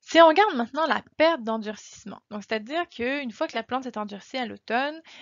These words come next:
elle est censée résister au froid. Cependant, quand il y a des températures plus chaudes durant l'hiver, eh ben, la plante peut se réveiller et perdre finalement cet endurcissement qu'elle avait acquis en automne. Puis c'est ce qu'on a représenté juste ici.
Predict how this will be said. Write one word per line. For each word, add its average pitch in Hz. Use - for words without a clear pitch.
elle 214
est 262
censée 220
résister 226
au 214
froid. 294
Cependant, 220
quand 403
il -
y 294
a 254
des 226
températures 240
plus 311
chaudes 320
durant 220
l'hiver, 202
eh -
ben, 247
la 254
plante 392
peut 330
se 262
réveiller 226
et 240
perdre 339
finalement 214
cet 381
endurcissement 233
qu'elle 214
avait 208
acquis -
en 240
automne. 254
Puis 233
c'est 427
ce -
qu'on 262
a 262
représenté 214
juste 220
ici. -